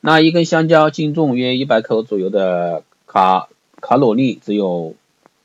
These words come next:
八十七克，八十七卡而已。那与一餐白饭量相比，只有一半以下的低卡路里量。晚上一个人来一个大香蕉，它对于缓解便秘有很好的一个效果，配上青汁呢，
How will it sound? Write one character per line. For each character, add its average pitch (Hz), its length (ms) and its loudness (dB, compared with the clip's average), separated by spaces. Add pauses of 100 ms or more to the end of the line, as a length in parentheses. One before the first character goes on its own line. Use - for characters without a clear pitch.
(140)
八 123 160 0
十 127 100 -16
七 139 200 -10
克， - 240 -4 (580)
八 131 140 -4
十 - 80 -20
七 - 180 -8
卡 - 160 -8
而 - 180 -8
已。 87 120 -10 (480)
那 139 180 2
与 107 180 -2
一 123 120 -4
餐 123 200 -4
白 104 160 -4
饭 127 160 -2
量 120 200 -4
相 113 180 -6
比， 92 180 -10
只 - 140 -10
有 98 160 -2
一 90 100 -8
半 113 240 -4
以 87 60 -10
下 107 160 -8
的 92 180 -6
低 120 320 -8
卡 - 380 -14
路 107 320 -8
里 95 160 -12
量。 90 220 -14 (720)
晚 113 180 0
上 147 200 2
一 123 60 -2
个 151 140 4
人 120 320 0
来 104 160 -2
一 110 80 0
个 113 240 -2
大 110 160 -6
香 113 180 -6
蕉， 120 320 -4
它 - 160 -8
对 120 200 -4
于 101 360 -4 (140)
缓 101 200 -4
解 101 120 -6
便 123 220 -6
秘 110 160 -6
有 90 200 -12
很 90 140 -14
好 92 140 -10
的 87 80 -10
一 90 80 -10
个 98 100 -6
效 120 240 -4
果， 85 200 -12 (520)
配 151 160 0
上 143 220 0
青 143 260 -8
汁 151 140 -8
呢， 143 260 -4